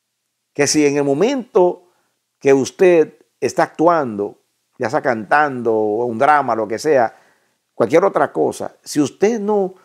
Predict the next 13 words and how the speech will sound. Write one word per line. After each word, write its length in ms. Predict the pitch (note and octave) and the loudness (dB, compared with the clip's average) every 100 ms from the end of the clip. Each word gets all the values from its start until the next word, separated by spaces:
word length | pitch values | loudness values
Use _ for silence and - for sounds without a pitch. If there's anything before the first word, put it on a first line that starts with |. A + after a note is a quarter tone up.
| _ - | _ -4
no 260 | D3 E3 | 2 4
hace 240 | F#3+ - C#3+ | 4 2 0
de 100 | C#3 | 0
acuerdo 360 | - D3+ G3 | 0 2 2
al 80 | F#3 | 2
ensayo, 760 | D3 A#2+ - F#3 D3 G#2 F#2 - _ _ _ - | 0 -2 0 0 0 -2 -6 -10 _ _ _ -2
a 100 | C3 | 0
lo 140 | B2 | 0
que 60 | A#2+ | -2
aprendió, 460 | A2+ A2+ B2 D#3+ | -4 -6 -4 -4
usted 180 | C3 C3+ | -4 -6
está 180 | A#2 G#2 | -6 -6
mal. 320 | F#2 F2+ | -6 -10